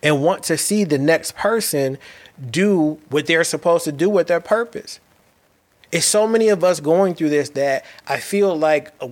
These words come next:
we're not reaching our max purpose 'cause we feel embarrassed. We feel weak, especially guys.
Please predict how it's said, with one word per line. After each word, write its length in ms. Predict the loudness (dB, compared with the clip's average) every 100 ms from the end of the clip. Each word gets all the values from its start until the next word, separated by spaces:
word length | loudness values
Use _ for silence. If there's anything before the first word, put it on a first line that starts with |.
| -14
we're 240 | -6 -2
not 480 | -2 0 0 0 -2
reaching 360 | -2 -2 -2 0
our 140 | 0
max 480 | -2 0 0 0 -6
purpose 480 | -2 -2 0 -4 -2
'cause 240 | -2 -2
we 160 | -4 -6
feel 460 | -6 -2 2 2 0
embarrassed. 920 | -6 -6 -4 0 0 -2 -8 -16 -18 _ _ _ _ _ _ _ _ _ _ _ _ _ _ _ _ -2
We 140 | -2
feel 300 | 2 2 2
weak, 480 | 0 0 0 0 -4
especially 540 | -4 0 0 0 -2 0
guys. 720 | 2 2 2 0 -4 -10 -18